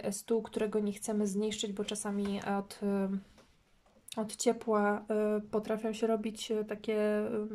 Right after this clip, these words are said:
plamy, no to tutaj to też jest fajne. E, a tutaj już widzę, że zaczynają nam się kosmetyki. No i tutaj mamy perfumetki za trzynaście złotych.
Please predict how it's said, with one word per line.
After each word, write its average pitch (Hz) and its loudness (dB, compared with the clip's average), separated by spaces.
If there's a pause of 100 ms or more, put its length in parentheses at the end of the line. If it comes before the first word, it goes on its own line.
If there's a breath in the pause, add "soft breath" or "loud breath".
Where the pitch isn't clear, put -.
(100)
plamy, 254 2 (420 loud breath)
no 254 2
to 254 4
tutaj 240 6
to 226 2
też 214 2
jest 214 0
fajne. 208 2 (1900 loud breath)
E, 240 6
a 320 6
tutaj 269 4
już 240 6
widzę, 233 4
że 233 6
zaczynają 220 4
nam 220 2
się 214 2
kosmetyki. 240 0 (420 loud breath)
No 262 2
i 262 2
tutaj 240 2
mamy 214 2
perfumetki 240 0
za 214 2
trzynaście 226 -2
złotych. 208 0